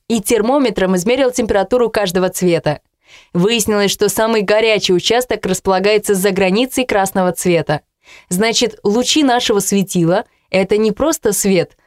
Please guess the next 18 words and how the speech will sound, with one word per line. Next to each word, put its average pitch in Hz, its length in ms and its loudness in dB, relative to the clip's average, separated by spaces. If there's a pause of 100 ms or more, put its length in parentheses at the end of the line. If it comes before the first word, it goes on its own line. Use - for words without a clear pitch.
а 175 100 0
ещё 180 220 2
и 302 100 2
тепловое 233 640 0
излучение, 269 640 2
которое 285 420 0
не 254 200 2
видно 302 320 2
невооружённым 202 880 2
глазом. 160 460 0 (300)
Этот 202 340 0
вывод 185 300 0
Гершеля 247 520 2
заложил 202 420 2
основы 214 460 0
изучения 247 560 0 (120)
инфракрасных 196 720 -2
лучей, 233 460 0